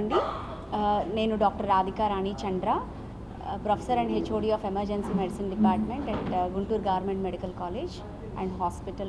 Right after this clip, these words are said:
గుంటూరు. Uh, today we are conducting Global Advances in Emergency Medical Care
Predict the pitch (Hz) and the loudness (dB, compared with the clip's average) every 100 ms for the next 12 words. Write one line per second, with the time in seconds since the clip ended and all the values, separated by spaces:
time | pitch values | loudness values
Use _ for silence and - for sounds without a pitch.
0 | 180 175 180 320 - - - - - - | -4 -4 -2 -4 -6 -10 -10 -10 -10 -8
1 | - 220 214 208 247 254 302 285 226 233 | 0 2 4 2 2 4 4 2 2 4
2 | 226 220 208 220 220 254 294 285 233 226 | 4 4 0 0 0 0 -2 0 0 0
3 | 226 262 240 196 220 226 220 240 - - | 2 2 0 0 0 0 -2 -6 -6 -8
4 | 214 208 202 208 220 214 233 196 196 214 | -4 -2 0 0 -2 -2 -2 -2 -2 -4
5 | 202 208 202 | -4 -2 -2